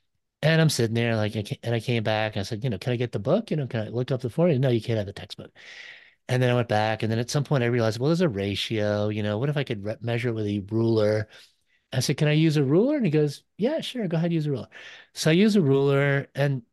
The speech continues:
at some point in there, I figured out, like, three, four, and five are, like, very exact. I said, "Oh, look at this. There's definitely something here. I bet you," I, I knew with complete certitude that I, that that was the ratio. I just knew I wasn't gonna be able to get the exact number,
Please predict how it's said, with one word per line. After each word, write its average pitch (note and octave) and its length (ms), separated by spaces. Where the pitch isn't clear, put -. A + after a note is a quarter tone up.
at - 140
some A#3 180
point D3 260
in C#3 60
there, C3+ 120
I A#2+ 60
figured C3+ 380
out, A#2 340
like, A2+ 220
three, C3+ 360
four, B2 320
and G#2 120
five C3+ 480
are, A2+ 120
like, A2 160
very A#2 240
exact. D3 540
I - 40
said, - 200
"Oh, E3 140
look G3 200
at C#3+ 80
this. F#2 180
There's A2 220
definitely D3+ 440
something C3 340
here. A3 260
I G#2+ 100
bet D#3+ 280
you," C3 160
I, F3 200
I E3+ 160
knew E3 600
with C#3 160
complete G3+ 400
certitude B2 880
that C3 160
I, B2 180
that B2 200
that C#3+ 200
was B2+ 200
the B2 100
ratio. A2+ 320
I B2 60
just D#3 200
knew E3 140
I D#3 60
wasn't C#3 280
gonna A#2+ 120
be A#2+ 140
able A2 180
to G#2+ 60
get A2+ 260
the G#2+ 100
exact G2+ 480
number, G#2+ 460